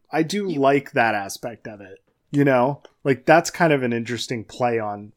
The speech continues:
Speaker 1: on things, the way the character is introduced. I just, the, that is very much, like, overshadowed by what he turns into,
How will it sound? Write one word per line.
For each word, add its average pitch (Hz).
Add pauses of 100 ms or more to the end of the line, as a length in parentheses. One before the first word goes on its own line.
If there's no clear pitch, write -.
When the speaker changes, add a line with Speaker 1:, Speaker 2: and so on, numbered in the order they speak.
Speaker 1:
on 107
things, 107
the 123
way 117
the 113
character 113
is 104
introduced. 107
I 123
just, 123 (420)
the, 170 (160)
that 180
is 139 (160)
very 156
much, 135
like, 123
overshadowed 120
by 117
what 110
he 131
turns 117
into, 208